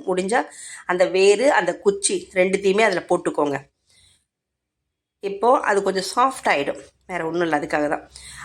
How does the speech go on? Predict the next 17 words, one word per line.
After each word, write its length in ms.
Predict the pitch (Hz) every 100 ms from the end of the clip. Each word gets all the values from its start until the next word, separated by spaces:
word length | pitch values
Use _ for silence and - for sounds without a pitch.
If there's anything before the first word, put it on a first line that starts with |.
| -
அதுக்கப்புறம் 520 | 196 196 190 220 240
அந்த 180 | 220 180
வேரோட 540 | 185 208 208 185 226
நீங்க 260 | 220 190 220
தூக்கி 320 | 220 202 214
தூர 200 | 180 190
போட்டுட்டு, 500 | 190 160 156 - 165 180 208 -
அந்த 220 | 190 170
தண்ணீர் 480 | - 185 226 262 240
இருக்கு 260 | 175 165 180
இல்லையா, 260 | 160 165 165
அந்த 180 | 151
எசன்ஸ் 340 | 151 151 208 -
ஊறிடுற 360 | 185 170 165 156 151
தண்ணீர் 420 | 160 185 185 - - - - - -
மறுநாள் 480 | 185 190 233 233
காலையில 480 | 226 165 175 170 151